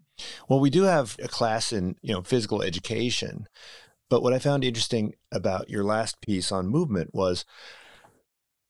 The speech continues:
you're more likely to get the benefits of movement if you kind of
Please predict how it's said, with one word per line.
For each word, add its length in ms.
you're 440
more 340
likely 680
to 380
get 180
the 80
benefits 540
of 100
movement 540
if 340
you 460
kind 200
of 340